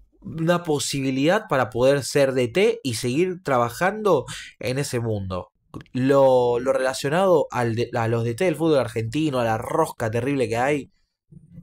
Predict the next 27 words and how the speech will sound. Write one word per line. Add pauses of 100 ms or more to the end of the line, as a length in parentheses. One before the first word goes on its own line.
(280)
estoy
cien
por
ciento
de
acuerdo.
En
el
resto,
la
verdad, (560)
no
coincido
casi
que
en
lo
absoluto. (560)
¿Los
jugadores
son
humanos?
Sí. (100)
¿Hay
que
cuidarlos?
Sí.